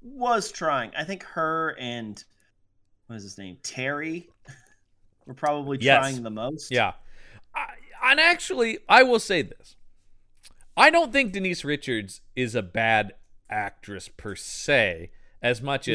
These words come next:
Speaker 2: as she is woefully miscast here.
Speaker 1: Yes. Yes.
Speaker 2: I actually think her line delivery is fine.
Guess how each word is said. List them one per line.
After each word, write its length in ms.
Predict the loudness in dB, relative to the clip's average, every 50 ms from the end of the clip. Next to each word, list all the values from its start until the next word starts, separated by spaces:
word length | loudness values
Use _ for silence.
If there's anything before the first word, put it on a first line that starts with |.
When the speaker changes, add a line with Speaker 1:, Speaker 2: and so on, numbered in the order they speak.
| 0 0
Speaker 2:
as 180 | -2 -6 -12 -20 _ -20 -20 _ _ _
she 280 | -14 -10 -6 -4 -4 -4
is 180 | -4 -6 -8 -16 -20 -18
woefully 960 | -16 -14 -14 -12 -8 -2 0 2 2 2 0 -2 -6 -10 -10 -8 -8 -10 -12
miscast 680 | -12 -14 -16 -16 -18 -16 -16 -16 -16 -18 -20 -20 -20
here. 240 | -20 -20 -20 -20 -20 -20 _ _ -20 -20 -20 -20 -20 -20 -20 _ -20 -20 -20
Speaker 1:
Yes. 520 | -18 -18 -18 -18 -18 -16 -16 -16 -18 -18 -20 -20 -16
Yes. 140 | -10 -4 4
Speaker 2:
I 160 | 6 8 8
actually 260 | 6 6 2 -6 -6 -6
think 300 | 0 0 0 0 0 -8 -14 -12 -8
her 180 | -4 -4 -2 -2
line 520 | -2 -4 -4 -2 0 2 2 2 0 -2 0
delivery 580 | 0 2 2 0 -2 -2 -6 -6 -6 -6 -6
is 220 | -6 -6 -8 -10 -12
fine. 760 | -18 -20 -20 -16 -14 -12 -10 -10 -10 -12 -14 -16 -20 -20